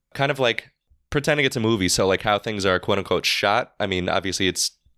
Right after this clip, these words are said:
animated, but, uh, the choices of, like, let's say it's a pretend camera, like, zooming into the characters or how they, uh, how they, quote unquote, film things, uh, the pacing of the episodes and the season in, in general. And, um,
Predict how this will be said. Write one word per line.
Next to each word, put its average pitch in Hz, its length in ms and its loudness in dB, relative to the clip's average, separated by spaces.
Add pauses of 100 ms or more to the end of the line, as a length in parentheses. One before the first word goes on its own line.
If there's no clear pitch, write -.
(120)
animated, 104 500 0
but, 104 140 2
uh, 92 380 2 (160)
the 98 200 -2
choices 104 480 0
of, 92 120 -2
like, 90 380 0
let's 92 200 -2
say 92 160 0
it's - 300 0
a - 60 -2
pretend 87 440 -4 (100)
camera, 92 480 0
like, 87 320 -4 (160)
zooming 90 260 0
into 90 140 -4
the 90 80 -4
characters 90 580 0
or 85 300 2
how 90 200 0
they, 87 220 2
uh, 80 260 0
how 95 160 -2
they, 82 180 -6 (160)
quote 92 160 0
unquote, 87 280 -4 (100)
film 98 280 -2
things, 101 480 -2 (360)
uh, 90 220 2
the 87 100 0
pacing 104 720 0 (300)
of 92 200 0
the 101 100 2
episodes 98 520 0
and 90 180 -2
the 92 80 -2
season 92 400 0
in, 92 200 -4
in 95 140 0
general. 95 480 2
And, 85 160 0
um, 80 460 0